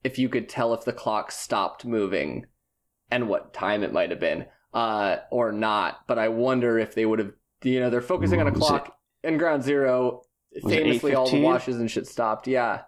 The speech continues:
Speaker 1: Yeah. Might have been a connect.
Speaker 2: Right? It was eight fifteen, right?
Speaker 1: I don't remember. W-, um, one thing we haven't talked about almost at all, we've talked about not liking the C G I.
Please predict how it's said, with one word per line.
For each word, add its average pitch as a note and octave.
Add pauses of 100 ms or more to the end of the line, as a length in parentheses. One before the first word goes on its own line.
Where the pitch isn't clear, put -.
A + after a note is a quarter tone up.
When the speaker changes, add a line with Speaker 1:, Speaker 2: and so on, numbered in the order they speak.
(440)
Speaker 1:
Yeah. B2+ (200)
Might B2
have A#2
been A2+
a G#2+
connect. - (200)
Speaker 2:
Right? G#2+
It -
was G#2
eight G#2+
fifteen, F2
right? F2 (840)
Speaker 1:
I C#3
don't C#3
remember. A2 (560)
W-, C#3+
um, D#3
one G#3
thing D4+
we A3+
haven't F3
talked -
about E3
almost C#3+
at A#2+
all, G#2+
we've C3+
talked E3+
about F3
not C3+
liking C3
the A#2+
C A#2
G A#2
I. G#2+